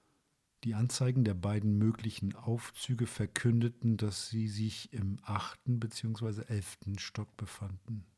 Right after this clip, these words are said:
Er fragte sich, wie lange sie gemeinsam fahren würden. Sie drückte das Symbol für abwärts. Die Zahl im Display lief von acht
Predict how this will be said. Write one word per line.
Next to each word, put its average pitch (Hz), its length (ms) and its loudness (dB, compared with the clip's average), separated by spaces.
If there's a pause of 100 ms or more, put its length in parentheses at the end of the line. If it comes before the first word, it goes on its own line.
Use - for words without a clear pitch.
(840)
Er 101 80 -8
fragte 110 420 -4
sich, 110 280 -4
wie 107 60 0
lange 101 500 0
sie 107 200 0
gemeinsam 98 720 0
fahren 104 580 -4
würden. 120 420 -2 (1900)
Sie 113 320 0 (380)
drückte 110 300 -4
das 98 200 -4
Symbol 101 400 -2
für - 360 -6
abwärts. 87 840 -8 (640)
Die 104 80 -2
Zahl 120 300 -2
im 95 100 -4
Display 107 520 -2
lief 98 300 -2
von 92 360 -4
acht - 440 -8